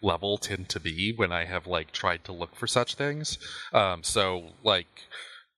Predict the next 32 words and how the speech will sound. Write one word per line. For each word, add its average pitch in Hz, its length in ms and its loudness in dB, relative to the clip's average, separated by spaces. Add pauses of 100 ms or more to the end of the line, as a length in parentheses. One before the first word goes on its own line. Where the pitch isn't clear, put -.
(160)
the 120 80 4
reputation 123 600 4
doesn't 113 240 0
matter 104 180 2
that 98 160 0
much 95 200 0
because 92 360 -2
the 90 320 2
restoration 113 680 0
loves 147 280 0
you 95 180 -8
because 113 260 -6
you 110 60 -6
do 123 140 2
their 143 240 4
missions 143 340 0
for 98 140 -4
them 85 160 -6
constantly, - 600 -2
and 104 80 -4
the 95 60 -12
directorate's - 480 -2
not 92 160 -10
gonna, 87 140 -8
going 87 180 -2 (200)
to 113 60 2
give 92 160 -4
you 87 140 -4
any 82 160 -4
mission. 80 420 -6 (440)
Um, 87 360 0 (220)
so, 92 280 2